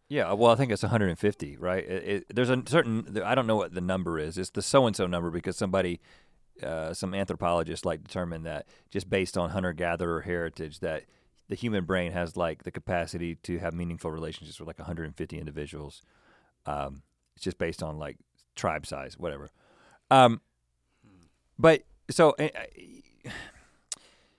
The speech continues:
I don't wanna say, 'cause we're also talking about it, the way I broke it down was when it beca-, you couldn't, you could no longer connect with the offspring. But you might be saying, "But what about your, what about your, the partner that you're with?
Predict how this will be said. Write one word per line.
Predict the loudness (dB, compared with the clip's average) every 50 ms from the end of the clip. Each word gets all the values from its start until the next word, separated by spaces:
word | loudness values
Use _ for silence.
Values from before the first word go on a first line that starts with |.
| _ _ -4
I | -2
don't | 6 10 10 10 10 10
wanna | 8 6 6
say, | 6 6 6 6 6
'cause | 4 4 6
we're | 6 6
also | 6 6 4
talking | 4 6 6 6 6 4
about | 4 4 4 4 4
it, | 2 0 _ -6
the | -2 2
way | 6 6 8
I | 8 6
broke | 8 6 6 6 4
it | 2 -2
down | -2 -2 0 0 0 0
was | -2 -4 -6 -6
when | -6 -4 -4 -4 -4 -8 -10 _
it | -12 -12 -10 -10 -10
beca-, | -12 -10 -10 -12 -10 -6
you | -6 -6
couldn't, | -2 0 0 0 0 -2 -4 -2
you | -2
could | 0 0 2
no | 4 4 4
longer | 4 4 2 2 0
connect | -4 -2 -2 -2 -2 -2
with | -4 -4 -2
the | 2
offspring. | 2 2 2 0 -2 -10 -8 -8 -8 -8 -10 -14 -16 -20 -20 -18 _ -4
But | -2 0
you | 4
might | 4 4 4
be | 2
saying, | -2 0 0 2
"But | 2
what | 6 8 8 10
about | 10 10 10 10 10
your, | 8 6 6 4 2 _ 4
what | 6 8 8
about | 10 10 8 8
your, | 10 8 8 6 4 2 4
the | 4 4
partner | 6 8 8 10 10 10 10 8 8 8
that | 8 6 6
you're | 6 6 4 6
with? | 6 4 4 2